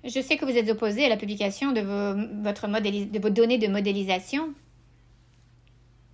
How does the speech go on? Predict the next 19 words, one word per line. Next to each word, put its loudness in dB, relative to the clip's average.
On -4
sait, 2
avec, 0
euh, 2
ce -10
qui -6
s'est -2
passé -2
dans 0
la 2
deuxième -2
vague, 4
que -2
les 4
choses -2
peuvent -2
devenir -2
vraiment 0
horribles. -2